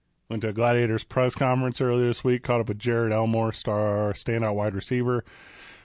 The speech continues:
for the Gladiators. Uh, we did a little couple minute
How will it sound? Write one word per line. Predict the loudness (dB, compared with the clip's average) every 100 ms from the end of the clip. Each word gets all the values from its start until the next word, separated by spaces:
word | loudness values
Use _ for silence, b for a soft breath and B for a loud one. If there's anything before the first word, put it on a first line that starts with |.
| _
for | -2 2 6 6 6 4
the |
Gladiators. | 2 4 4 4 2 2 0
Uh, | 0 2 4 2
we | 2
did | 0
a | 2
little | 2 2 2 0 -4 -6
couple | -4 0
minute | 0 0 -2